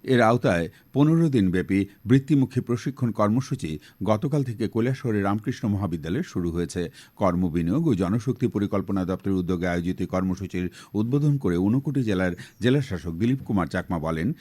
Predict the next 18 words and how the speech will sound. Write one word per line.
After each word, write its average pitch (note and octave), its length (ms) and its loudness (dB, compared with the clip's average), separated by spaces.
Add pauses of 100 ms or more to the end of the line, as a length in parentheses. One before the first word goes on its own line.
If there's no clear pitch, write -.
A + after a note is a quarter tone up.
(220)
এ B2 120 4
ধরনের A#2 360 2
প্রশিক্ষণের B2+ 640 -2
মাধ্যমে F#2+ 340 -2 (300)
প্রতিযোগিতামূলক A#2+ 880 0
পরীক্ষায় G#2+ 460 -2 (220)
অংশগ্রহণকারীদের F#2 960 0 (300)
আত্মপ্রত্যয় G2+ 800 -2 (180)
ও - 100 -4
উৎসাহ A#2+ 400 0
বৃদ্ধি F#2+ 400 -2 (300)
করবে। E2 300 0 (260)
পনেরো A2 280 4
দিনের F2 300 0
প্রশিক্ষণ F#2+ 420 -6
কর্মসূচিতে F2+ 600 -6 (320)
দক্ষতা F#2 480 -2
উন্নয়ন, F2+ 340 0